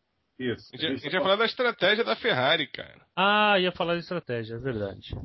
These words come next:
Speaker 2: A Ferrari perdeu na estratégia? Que
Speaker 3: Então,
Speaker 2: que
Speaker 3: é, é... o, o
Speaker 1: Eu
Speaker 3: que
Speaker 1: acho
Speaker 3: que
Speaker 1: que a Ferrari
Speaker 3: diferenciou?
Speaker 1: perdeu, a Ferrari
Speaker 2: Comente
Speaker 1: perdeu.
Speaker 2: sobre, comente sobre o assunto.
Speaker 3: Então, vamos
Speaker 1: Eu
Speaker 3: lá. Qual, qual a,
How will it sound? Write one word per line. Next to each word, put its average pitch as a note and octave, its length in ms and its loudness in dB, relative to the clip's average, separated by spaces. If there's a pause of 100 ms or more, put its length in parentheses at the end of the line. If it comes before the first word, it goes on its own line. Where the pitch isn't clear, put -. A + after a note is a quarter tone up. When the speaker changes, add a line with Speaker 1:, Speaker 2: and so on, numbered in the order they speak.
(140)
Speaker 2:
A F#3 140 -4
Ferrari F#3+ 340 2
perdeu C#3 360 -2
na B2+ 80 -6
estratégia? A#2+ 680 -10 (2250)
Que D#3 80 -10
Speaker 3:
Então, G#3+ 380 8
Speaker 2:
que G#3+ 60 6
Speaker 3:
é, G#3+ 220 6
é... F#3+ 40 -2
o, B3+ 260 4
o - 40 2
Speaker 1:
Eu C#3 60 -2
Speaker 3:
que D#3 80 6
Speaker 1:
acho - 140 6
Speaker 3:
que - 80 2
Speaker 1:
que C4+ 100 4
a D3+ 60 4
Ferrari F#3 200 6
Speaker 3:
diferenciou? D3+ 280 0
Speaker 1:
perdeu, G3 320 2 (100)
a - 60 -10
Ferrari - 180 -4
Speaker 2:
Comente A3+ 320 6
Speaker 1:
perdeu. G#3+ 160 -4
Speaker 2:
sobre, G3 240 -4
comente G3 400 -2
sobre F3 220 -4
o - 20 2
assunto. A2+ 340 -10
Speaker 3:
Então, G3 220 4
vamos B3 160 4
Speaker 1:
Eu A#3 80 4
Speaker 3:
lá. E3+ 220 4
Qual, A3 180 0
qual B3+ 160 4
a, B3+ 100 2